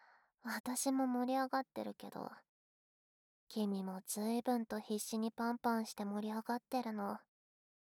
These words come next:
気づいてるよ。必死に腰を前後に動かして、気持ちよくなってるんでしょ？というか気づいたけど、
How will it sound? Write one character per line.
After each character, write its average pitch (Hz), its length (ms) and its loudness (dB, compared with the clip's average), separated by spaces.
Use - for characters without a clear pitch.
気 254 160 -4
づ 311 180 2
い 330 60 0
て 214 140 -2
る 220 120 -2
よ。 269 220 4
必 262 240 4
死 - 240 2
に 247 200 4
腰 254 420 0
を 254 140 0
前 269 160 4
後 262 160 4
に 240 200 4
動 233 80 0
か 269 340 -2
し - 120 -6
て、 240 100 -2
気 269 160 -2
持 311 160 4
ち - 140 0
よ 339 100 6
く - 120 0
な 254 180 4
っ - 20 0
て 240 160 2
る 226 100 0
ん 214 60 -2
で 214 120 0
し - 140 -4
ょ？ - 320 0
と - 160 -4
い 208 180 4
う 262 60 6
か - 240 -2
気 - 160 -8
づ 202 180 0
い 233 60 2
た 185 160 0
け 185 140 -10
ど、 - 240 -4